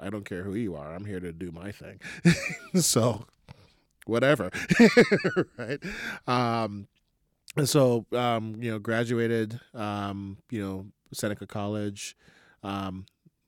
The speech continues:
kinda had a pit stop at York University, didn't like it much,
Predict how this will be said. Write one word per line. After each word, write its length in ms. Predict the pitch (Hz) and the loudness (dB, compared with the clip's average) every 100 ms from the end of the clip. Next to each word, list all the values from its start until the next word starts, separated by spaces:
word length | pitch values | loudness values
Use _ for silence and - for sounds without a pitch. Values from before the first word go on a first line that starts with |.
| _ _ - _ _ - | _ _ -20 _ _ -10
kinda 280 | 226 220 180 | -6 -4 -2
had 160 | 160 | 0
a 60 | 127 | -2
pit 200 | - 127 | -2 -4
stop 300 | - 117 - | -4 -6 -4
at 80 | 110 | -4
York 240 | 110 110 | -4 -4
University, 640 | 113 107 104 107 - 113 98 | -6 -6 -6 -6 -6 -6 -4
didn't 220 | 117 104 | -6 -6
like 280 | 95 98 101 | -8 -8 -10
it 100 | 85 | -10
much, 380 | 101 101 - | -10 -10 -14